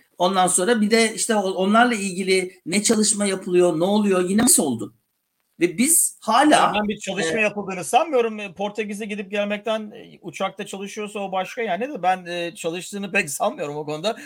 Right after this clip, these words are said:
Speaker 2: Portekiz'e gidip geliyoruz. Teknik direktör... Çünkü gönül ister ki,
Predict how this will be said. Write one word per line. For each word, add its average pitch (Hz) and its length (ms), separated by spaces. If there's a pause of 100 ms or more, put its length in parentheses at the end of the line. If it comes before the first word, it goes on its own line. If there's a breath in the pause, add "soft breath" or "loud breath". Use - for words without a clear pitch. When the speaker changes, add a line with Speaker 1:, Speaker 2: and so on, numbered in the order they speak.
(160 loud breath)
Speaker 2:
Portekiz'e 208 460
gidip 220 240
geliyoruz. 262 360
Teknik 202 340
direktör... 226 300 (200 soft breath)
Çünkü 214 500 (520)
gönül 180 340
ister 240 420
ki, 151 320